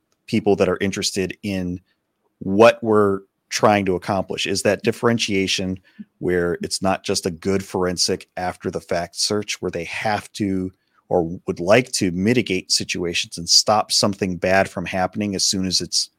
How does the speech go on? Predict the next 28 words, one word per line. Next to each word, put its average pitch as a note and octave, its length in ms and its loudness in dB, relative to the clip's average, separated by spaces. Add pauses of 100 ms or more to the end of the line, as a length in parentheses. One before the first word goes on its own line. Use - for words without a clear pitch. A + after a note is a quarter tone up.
(120)
noticed, G2 560 0 (340)
whether F2 220 -2
it's F2 100 -6
a - 60 -6
person F2+ 340 -2
trespassing F#2 960 0 (380)
um, D#2 360 -4
person A2+ 300 0
in G2+ 60 2
the F#2 80 0
parking G#2 360 2
lot G2+ 180 4
at F2+ 100 -2
the F#2+ 60 0
wrong F#2 260 0
time, F#2+ 360 -2
after - 360 -4
hours, F#2+ 560 0 (400)
loitering, G2+ 720 4 (260)
all G2+ 260 4
of F#2+ 80 0
those F#2 260 -2
things. A2+ 280 0
If F2 80 -8
those D#3 180 2
things G3 220 -2
aren't B2+ 160 0
important, G2 560 0